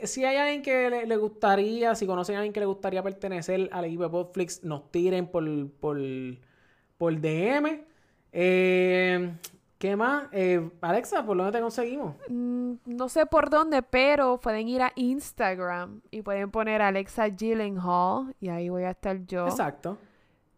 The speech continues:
Speaker 2: Eh,
Speaker 1: Exacto.
Speaker 2: no tengo más redes sociales, corillo, sorry. Tenía Twitter, pero me lo cerré hace un montón de tiempo porque,
Speaker 1: ¿De verdad?
Speaker 2: uy, me daba mucho estrés. No sé si eso le pasa a todo el mundo.
Speaker 1: Tú sabes que,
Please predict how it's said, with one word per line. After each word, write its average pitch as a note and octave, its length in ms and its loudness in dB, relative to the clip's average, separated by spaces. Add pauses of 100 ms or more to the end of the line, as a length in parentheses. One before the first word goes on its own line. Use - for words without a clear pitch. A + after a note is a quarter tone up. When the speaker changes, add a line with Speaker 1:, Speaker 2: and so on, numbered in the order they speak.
(220)
Speaker 2:
Eh, F#2+ 640 -10
Speaker 1:
Exacto. - 420 -12 (540)
Speaker 2:
no F3+ 140 -10
tengo E3+ 240 -6
más F3+ 140 -2
redes F#3 280 -6
sociales, F3 480 -8
corillo, E3 380 -6
sorry. E3+ 440 -6
Tenía F#3 300 -4
Twitter, F#3+ 380 -2
pero E3 480 -4
me E3+ 200 -8
lo E3+ 100 -10
cerré F3 260 -8
hace F#3 180 -8
un C#4+ 140 -6
montón F4 720 -4
de D4+ 120 -4
tiempo B3 320 -4
porque, G#3 440 -6
Speaker 1:
¿De E3 260 0
verdad? D#3+ 320 0
Speaker 2:
uy, C4+ 80 -2
me A3 140 -2
daba G3 240 2
mucho A#3+ 260 -4
estrés. G#3 680 -4 (240)
No G#3 120 -6
sé A3 120 -4
si B3 120 -4
eso A#3 160 -2
le A3+ 120 2
pasa A3+ 220 0
a G#3+ 60 0
todo G#3 140 -2
el G3+ 120 -4
mundo. F3 460 -10 (1040)
Speaker 1:
Tú D#3+ 100 -8
sabes G#3 260 2
que, F3 480 -2